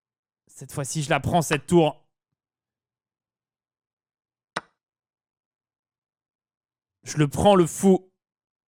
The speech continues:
Allez, là, je prends juste les pièces en un coup maintenant. Allez, je les vois, les coups vers l'arrière. Je prends le cavalier.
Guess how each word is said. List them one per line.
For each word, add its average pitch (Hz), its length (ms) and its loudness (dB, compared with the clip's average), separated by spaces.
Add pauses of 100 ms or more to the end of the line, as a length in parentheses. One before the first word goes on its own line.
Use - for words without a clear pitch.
(460)
Allez, 117 160 -12
là, 113 120 -12
je 120 140 -14
prends 123 220 -20
juste 127 260 -16
les 143 100 -8
pièces 147 300 -8
en 143 140 -4
un 143 100 -2
coup 160 200 -6
maintenant. 156 380 0 (1080)
Allez, 151 240 2
je 143 60 2
les 165 100 2
vois, 185 160 4
les 170 100 -2
coups 175 160 -4
vers 170 140 2
l'arrière. 165 440 0 (580)
Je - 100 -20
prends 185 160 -8
le 170 80 -10
cavalier. 180 600 -4